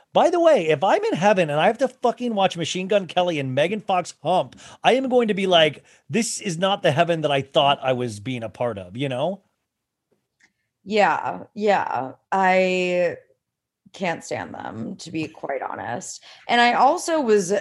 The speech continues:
Speaker 2: reading about Machine Gun Kelly recently, where he said a bunch of really, like, creepy things, like, on video. I need to, like, find it. I, I had it somewhere where I was like, "Oh, I need to, like, share this."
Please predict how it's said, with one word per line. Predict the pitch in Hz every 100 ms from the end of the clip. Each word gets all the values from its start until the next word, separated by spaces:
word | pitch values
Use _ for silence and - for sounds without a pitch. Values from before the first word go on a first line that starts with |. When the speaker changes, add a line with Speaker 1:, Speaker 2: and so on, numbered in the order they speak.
| - 202
Speaker 2:
reading | 180 226 208 202
about | 190 180
Machine | 180 175 185
Gun | 175 175 165
Kelly | 165 165 165
recently, | 165 156 160 139 156 147 156 165 - _ _ _ _ _ -
where | 214 220
he | 208 247 294
said | 381 392
a |
bunch | 226 185 190 214
of | 190 156
really, | 180 175 185
like, | 180 165 -
creepy | - 208 196 180
things, | 196 180 180
like, | 160 -
on | 170 170 180 156
video. | 165 175 165 147 139 131
I | 135 175
need | 185 180
to, |
like, | 220 214
find | - 156 156 151
it. | 131
I, | 135 147 -
I | 160
had | 156 143 165
it | 175 -
somewhere | 156 156 147 143
where | 139
I | 160
was | 156
like, | 156 -
"Oh, | 175
I | 160
need | 170
to, | 185
like, | 311 -
share | - 139
this." | 123 107 120 196